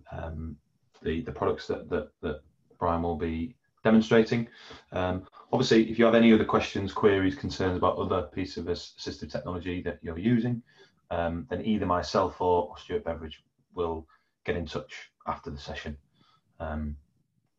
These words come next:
good. Okay then, so I'll make that ten oh two,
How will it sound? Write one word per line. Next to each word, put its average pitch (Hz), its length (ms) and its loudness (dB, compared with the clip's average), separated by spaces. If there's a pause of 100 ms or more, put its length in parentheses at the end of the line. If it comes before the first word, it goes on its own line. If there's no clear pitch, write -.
(1300)
good. 73 240 -8 (840)
Okay 110 340 4
then, 80 160 2 (340)
so 73 500 -8 (460)
I'll 98 100 -10
make 95 200 -6
that 90 220 -6
ten 101 220 -8
oh 87 120 -4
two, 127 380 -2